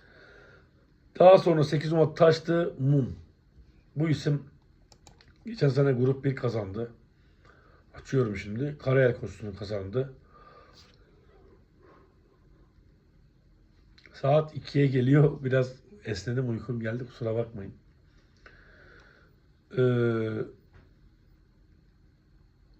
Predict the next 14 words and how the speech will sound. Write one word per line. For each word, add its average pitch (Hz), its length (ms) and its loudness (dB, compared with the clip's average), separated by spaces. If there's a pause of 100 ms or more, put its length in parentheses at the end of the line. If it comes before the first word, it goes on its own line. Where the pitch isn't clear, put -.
(880)
üçüncü 147 400 0
olduğu 147 320 4
yarış 110 380 -4
var. 139 140 4
Aradan 120 360 -2
sonra 107 260 -6
yarış 117 300 -6
gördü. 127 440 -2
Altıncı 117 440 -4
olduğu 95 200 -6
yarış 104 300 -6
var. 95 200 -2
Tay 117 240 -2
deneme. 95 420 -8